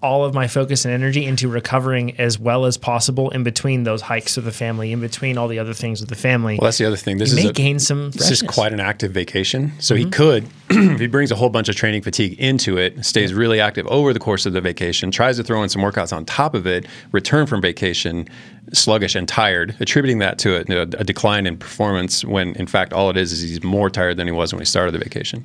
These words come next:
Speaker 1: Yeah. So I,
Speaker 2: It's a very
Speaker 1: I,
Speaker 2: real possibility.
Speaker 1: my focus personally would just be to try to recover as much as possible during this vacation. Try
Speaker 2: Yeah,
Speaker 1: to,
Speaker 2: I'd,
Speaker 1: you know,
Speaker 2: I'd
Speaker 1: focus
Speaker 2: just
Speaker 1: on that.
Speaker 2: focus on maintenance. Just make sure you have a couple short, high-intensity workouts in there. And, and not necessarily high, high intensity, but something that matches race intensity.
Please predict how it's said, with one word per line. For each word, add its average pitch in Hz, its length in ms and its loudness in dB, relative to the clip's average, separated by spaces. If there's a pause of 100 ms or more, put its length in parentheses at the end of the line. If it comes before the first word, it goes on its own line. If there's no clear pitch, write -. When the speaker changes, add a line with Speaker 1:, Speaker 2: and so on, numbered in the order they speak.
(100)
Speaker 1:
Yeah. 120 280 0 (200)
So 127 280 0
I, 151 80 2
Speaker 2:
It's 156 80 2
a - 40 -2 (100)
very 98 140 2
Speaker 1:
I, - 0 -
Speaker 2:
real 90 240 2
possibility. - 500 -4 (100)
Speaker 1:
my 139 300 4
focus 123 420 2
personally 123 460 2
would 113 100 0
just 120 240 0
be 123 180 0
to 117 160 -2
try 127 280 0
to 120 80 -4
recover 117 500 -2
as 107 140 -4
much 113 220 -6
as 110 100 -6
possible 117 640 -4 (100)
during 127 400 2
this 113 160 0
vacation. 113 540 -6
Try 104 140 2
Speaker 2:
Yeah, 107 140 4
Speaker 1:
to, - 60 0
Speaker 2:
I'd, 107 140 0
Speaker 1:
you 123 100 -6
know, 104 100 -4
Speaker 2:
I'd 98 40 0
Speaker 1:
focus 107 240 2
Speaker 2:
just - 160 -2
Speaker 1:
on 120 100 -8
that. - 100 -18
Speaker 2:
focus 107 280 2
on 110 120 2
maintenance. 95 540 -2
Just - 160 0
make 110 140 0
sure 117 140 2
you 101 80 0
have 95 180 0
a 92 40 -6
couple 113 520 0 (260)
short, 113 420 2
high-intensity 95 580 -2
workouts 87 360 -2
in 87 80 -2
there. 87 140 0
And, 117 100 2
and 131 140 0
not 139 160 2
necessarily 120 340 2
high, 117 220 4
high 101 160 0
intensity, 92 420 -2
but 90 320 -2
something 95 320 0
that 87 80 0
matches 87 580 0
race 85 220 2
intensity. 85 420 -6